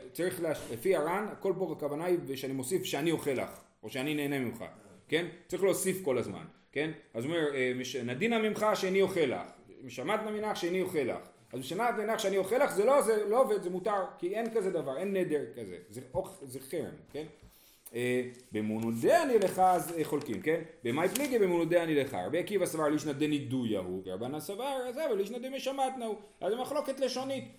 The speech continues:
האם מנודה זה מלשון נידוי, הרח-, אה, מלשון חרם, או מלשון הרחקה? אם זה מלשון הרחקה, זה עובד בתור נדר,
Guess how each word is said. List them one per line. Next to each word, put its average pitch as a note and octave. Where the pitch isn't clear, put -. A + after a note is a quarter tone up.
האם A#3
מנודה A3+
זה G3
מלשון F#3
נידוי, D#3
הרח-, B2
אה, D3
מלשון D#3+
חרם, D#3+
או G3
מלשון F#3+
הרחקה? G3
אם B3
זה G3+
מלשון F#3
הרחקה, D3
זה G#2+
עובד A#2+
בתור A2
נדר, A2+